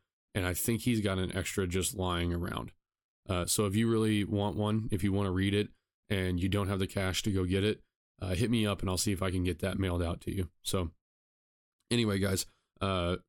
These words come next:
really appreciate y'all tuning in on Wednesday for the One Flesh podcast. I think we're gonna do a little bit of a movie review.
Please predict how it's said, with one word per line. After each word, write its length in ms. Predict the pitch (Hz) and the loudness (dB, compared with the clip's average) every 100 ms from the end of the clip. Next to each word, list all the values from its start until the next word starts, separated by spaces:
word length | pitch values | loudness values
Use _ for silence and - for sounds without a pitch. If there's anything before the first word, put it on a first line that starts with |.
| - | 0
really 180 | 120 | 2
appreciate 460 | 113 113 101 110 98 | 2 0 0 0 0
y'all 140 | 104 | -2
tuning 320 | 101 117 110 107 | 0 2 2 2
in 200 | 104 90 _ - | 2 -2 _ -6
on 240 | 95 92 | -2 2
Wednesday 440 | 98 107 98 98 98 | 2 2 2 2 0
for 340 | - 98 92 | 0 0 2
the 200 | 90 92 | 2 2
One 340 | 90 92 98 92 | 2 2 0 0
Flesh 320 | - 98 90 | 0 -2 -2
podcast. 640 | 110 98 92 104 101 - - _ _ - | -2 -2 -2 -2 -2 -4 -10 _ _ -4
I 80 | 92 | -2
think 160 | 113 | 0
we're 80 | 110 | 2
gonna 160 | 110 101 | 2 2
do 120 | 104 | 2
a 40 | |
little 180 | 95 98 | 2 2
bit 100 | 92 | 2
of 100 | 87 | 2
a 60 | 90 | 2
movie 360 | 90 95 92 | 2 4 2
review. 460 | 87 87 92 85 | 2 2 2 0